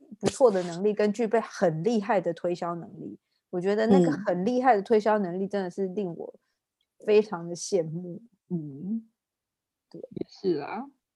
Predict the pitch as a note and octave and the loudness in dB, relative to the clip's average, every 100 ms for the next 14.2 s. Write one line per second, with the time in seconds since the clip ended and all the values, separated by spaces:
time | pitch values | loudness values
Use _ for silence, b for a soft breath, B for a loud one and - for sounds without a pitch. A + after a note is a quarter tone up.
0 | _ _ G3+ _ _ F#3 F3 - F#3+ F#3+ | _ _ -20 _ _ -8 -8 -10 -6 -2
1 | A#3+ C4 C#4 C4 G#3 G#3 G3+ G#3+ G#3+ A3+ | 2 4 4 2 2 2 0 0 0 -2
2 | - F#3 B3 C4+ A#3+ A#3 B3+ B3 A3+ F3+ | -6 -6 -4 -2 -2 -4 -4 0 2 0
3 | F3 F3 A3 A#3 A3+ F#3+ F3 F3 - - | -4 -6 -6 -4 -6 -6 -8 -10 -18 -8
4 | F#3+ F#3 G3 F#3 - F3+ E3+ B3+ B3+ F#3 | -6 -6 -4 -8 -6 -8 0 4 4 2
5 | F#3+ C4 A#3+ F3+ F#3 E3 G3 G3 E3+ E3+ | -2 -4 -4 -6 -4 -4 -4 -4 -6 0
6 | G3+ G3+ G3+ G#3 G3+ G3 G3+ F#3+ F3 - | 2 2 0 -2 -2 0 0 -2 -6 -8
7 | - - F3+ - A#1+ D2 - - - _ | -8 -4 -4 -6 -18 -18 -14 -14 -16 _
8 | _ _ _ _ _ - G3+ G3+ F#3 F#3 | _ _ _ _ _ -4 -4 0 2 2
9 | F3+ E3+ - F#3+ G3 B3 A#3+ A#3 A#3 F3+ | 2 -2 -4 -2 2 4 6 4 0 -8
10 | F3 G3 G#3 G#3 G3 F#3 F#3 - F3 G3 | -4 0 0 0 0 0 -4 -8 -6 -4
11 | G3+ G3+ G3+ G#3+ F3+ - - F3 E3+ F3 | -2 0 0 0 -4 -8 -12 -8 -8 -4
12 | C4+ F4 D4 B3+ C4+ A#3+ F3+ F3 G#3 A3 | -4 -2 0 0 0 0 -2 0 -2 0
13 | - G#3 G3+ F#3+ F#3 F3+ G3 G#3 G3+ G#3+ | 0 0 0 0 -2 0 2 2 0 -2
14 | F#3 | -4